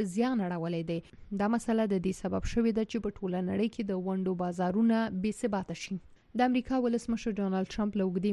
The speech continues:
مودې راهیسې له چین سره د تجارت پر مسله انتقاد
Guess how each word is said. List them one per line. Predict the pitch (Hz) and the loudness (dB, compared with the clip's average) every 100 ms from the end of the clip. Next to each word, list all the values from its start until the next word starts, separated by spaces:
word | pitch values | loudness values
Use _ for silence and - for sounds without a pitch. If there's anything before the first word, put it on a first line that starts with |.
| 202 | 2
مودې | 190 220 | 2 0
راهیسې | 185 - 202 - 240 233 | 0 -6 -6 -2 0 2
له | 202 196 - | 2 0 -2
چین | 302 294 | -4 -2
سره | 247 240 220 | 0 0 0
د | 202 - | -2 -2
تجارت | 214 180 185 196 214 - | -4 -2 -2 -2 -4 -4
پر | 196 180 | -2 -2
مسله | 180 180 196 202 - | -4 -4 -2 -2 -2
انتقاد | 202 220 - 220 208 | -4 -4 -4 -4 -4